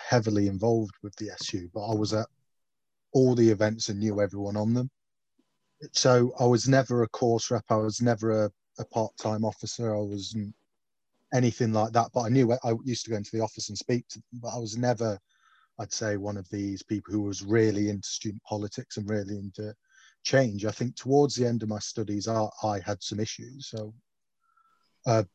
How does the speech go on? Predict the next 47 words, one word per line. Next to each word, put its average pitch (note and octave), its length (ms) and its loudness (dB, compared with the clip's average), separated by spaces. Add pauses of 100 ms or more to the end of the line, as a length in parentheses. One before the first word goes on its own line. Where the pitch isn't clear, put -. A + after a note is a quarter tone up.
(180)
but C#3+ 120 -2
to A#2 120 -4
say C3+ 200 4
that's A#2+ 240 0
why A2 200 2
I G2+ 40 -2
got A2+ 200 -4
in A2+ 120 -2
isn't, G#2+ 320 -2
because G#2 180 -8
I A2 120 2
went G#2+ 200 -4
for G#2 100 -12
vice A2+ 260 2
president G#2 480 -6
first, A2 280 0
and G#2 80 -6
my G#2 140 -2
main G#2+ 380 0 (260)
goal G#2+ 220 0
was G#2 200 -4
to G#2+ 80 -6
make G2+ 220 -2 (300)
Newman G2 520 -2 (320)
more A2+ 340 0
on G2 120 -6
the G2+ 80 -10
map. A#2 300 -4
I G#2+ 80 -4
was G2+ 320 -8
more G#2 360 -4 (600)
interested A2+ 360 -2
in G#2+ 60 -4
the G2 60 -8
fact A2+ 240 -6
that A#2 80 -4
I A2 80 -6
thought A2+ 260 -8
had G#2 140 -4
so A2+ 180 -2
much G#2 240 -12
potential, A2+ 640 -4 (180)
but A#2+ 120 0 (100)
not, A#2 280 0
not A2+ 200 -4 (160)
everyone G#2 480 -2
was G2 220 -8